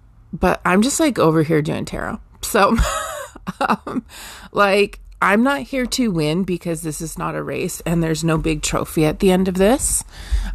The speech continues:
Um, there really isn't. And I think it's really alienating because automatically the people around you are like, "So you see me as a winner or a loser."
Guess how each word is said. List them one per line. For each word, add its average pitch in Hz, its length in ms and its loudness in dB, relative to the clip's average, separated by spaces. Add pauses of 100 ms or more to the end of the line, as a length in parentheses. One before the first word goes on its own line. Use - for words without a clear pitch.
(140)
Um, 170 640 2
there 170 240 2
really 156 400 2
isn't. - 580 -4
And 147 380 0
I - 160 -2
think 196 240 -2
it's 160 380 -2
really 165 400 2
alienating - 680 -2 (480)
because 160 720 -2 (180)
automatically 165 600 2
the 156 80 -2
people 160 300 -4
around 151 380 0
you 160 80 -2
are 156 120 -2
like, - 380 -6 (440)
"So - 180 -4
you 160 200 4
see 185 220 2
me 175 100 4
as 156 140 2
a 156 80 2
winner 156 260 0
or - 60 -4
a - 40 -4
loser." - 480 -6